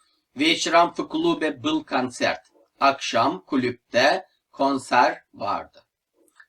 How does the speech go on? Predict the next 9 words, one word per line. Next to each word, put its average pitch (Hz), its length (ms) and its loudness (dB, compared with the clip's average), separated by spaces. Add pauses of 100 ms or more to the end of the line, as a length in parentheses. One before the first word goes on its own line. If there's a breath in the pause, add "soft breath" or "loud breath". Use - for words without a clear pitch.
В 131 100 -12
понедельник 143 680 0
в 127 40 -6
университете 147 1000 0
была 131 480 4 (140)
лекция. - 760 -10 (220)
Pazartesi 127 680 0
günü 117 300 -8
üniversitede 131 840 -2